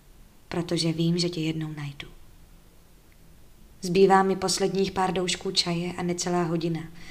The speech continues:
než budu muset vyrazit na kafe se zcela novou osobou v mém životě.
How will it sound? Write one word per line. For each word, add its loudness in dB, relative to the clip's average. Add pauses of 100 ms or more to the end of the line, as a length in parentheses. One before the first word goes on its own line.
(220)
než 2
budu 4
muset 0
vyrazit 0
na -2
kafe -2
se 0
zcela -2
novou -2
osobou -2
v -6
mém -2
životě. -8